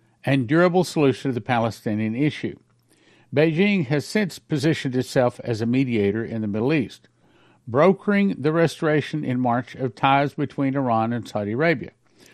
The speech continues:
rivals in a region where the United States has for decades been the main power broker. So why is that important? Well, let me back up and refresh your memory.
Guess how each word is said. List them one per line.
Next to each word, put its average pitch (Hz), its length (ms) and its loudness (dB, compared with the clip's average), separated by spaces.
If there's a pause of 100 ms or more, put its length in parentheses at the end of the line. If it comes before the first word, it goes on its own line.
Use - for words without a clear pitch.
(220)
rivals 180 500 4
in 196 100 4
a 180 60 0
region 135 560 -2
where 131 140 0
the 127 80 0
United 143 240 4
States 143 380 0
has 139 200 0
for - 120 -8
decades 117 600 0
been 127 500 -2
the 110 200 -4
main 127 420 -2 (300)
power 117 280 2
broker. 95 440 -8 (1080)
So 180 200 2
why 160 160 8
is 135 100 4
that 143 160 4
important? 117 580 2 (220)
Well, 110 80 -4
let 104 100 -2
me 107 80 -4
back 107 320 0
up 117 100 -2
and 98 100 -10
refresh 101 400 -6
your 110 80 -4
memory. 120 380 -4